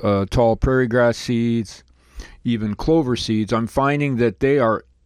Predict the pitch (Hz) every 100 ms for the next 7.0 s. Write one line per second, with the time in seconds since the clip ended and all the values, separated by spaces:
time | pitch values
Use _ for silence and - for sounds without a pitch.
0 | _ 185 185 147 110 110 101 98 143 160
1 | 165 147 151 135 127 143 131 - 135 117
2 | 113 104 104 101 139 131 123 117 113 120
3 | 117 98 95 - 147 - 151 147 131 147
4 | 139 - 117 - 127 120 - 110 104 110
5 | 95 98 98 90 - 82 - - _ -
6 | - - - - - - 113 127 127